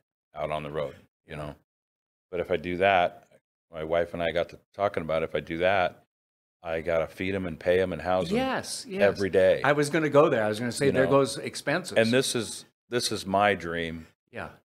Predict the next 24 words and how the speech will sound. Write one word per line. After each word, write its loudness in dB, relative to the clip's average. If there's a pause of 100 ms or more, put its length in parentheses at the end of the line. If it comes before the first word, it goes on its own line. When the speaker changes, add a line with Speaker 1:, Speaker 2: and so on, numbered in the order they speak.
Speaker 1:
not -4
anybody -4
else's -4
dream. -10 (180)
Speaker 2:
Yeah. -20 (500)
Speaker 1:
And, -10 (180)
I -20
mean, -10
they'd -4
really -2
have -6
to -8
like -2
racing, -6
and -10
they'd -10
really -6
have -6
to -12
like -8
me -8
and -10
be -8
on, -8